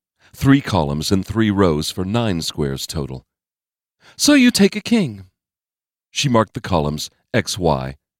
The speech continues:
X, Z, and Y, Z. "And a queen." On the left side,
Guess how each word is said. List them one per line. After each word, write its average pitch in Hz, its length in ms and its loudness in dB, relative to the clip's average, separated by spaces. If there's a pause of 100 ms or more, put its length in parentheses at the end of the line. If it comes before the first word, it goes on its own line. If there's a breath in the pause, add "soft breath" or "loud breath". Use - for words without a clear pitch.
X, - 240 -2
Z, 73 400 0 (260)
and 104 140 0
Y, 98 240 2
Z. 67 280 -6 (840)
"And 180 200 0
a 220 40 -6
queen." 160 440 -4 (1040)
On 120 100 4
the 117 80 4
left 156 260 0
side, 65 380 -6